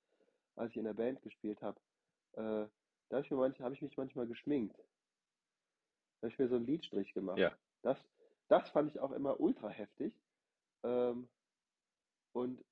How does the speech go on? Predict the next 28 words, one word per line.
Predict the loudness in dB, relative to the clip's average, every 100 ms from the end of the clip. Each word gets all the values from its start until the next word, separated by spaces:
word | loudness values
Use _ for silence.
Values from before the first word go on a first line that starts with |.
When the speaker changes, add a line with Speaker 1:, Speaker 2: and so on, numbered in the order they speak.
| -8
Speaker 1:
das | -2
hat | -2 -2
mich | -2
auch | 0 0
einfach | -2 -4 -2
überhaupt | 2 2 4 0 0
nicht | -6
interessiert, | -4 -6 -10 -4 -4 -2
was | -2
der | 0
Rest | -2 -2
der | -2
Welt | 0 -2
dazu | -6 -6
gesagt | -4 -4 -4 -4
hat. | -4 _ _ _ _ _ _ -4
Und | 0 4
als | 4 2
ich | 2
meine | 4 6
Speaker 2:
Ja. |
Speaker 1:
Tochter | 4 4 0
so | 2
angeguckt | 2 0 0 -2 -2
hab, | -2
hab | -2 -2
ich | 6
gedacht, | 6 6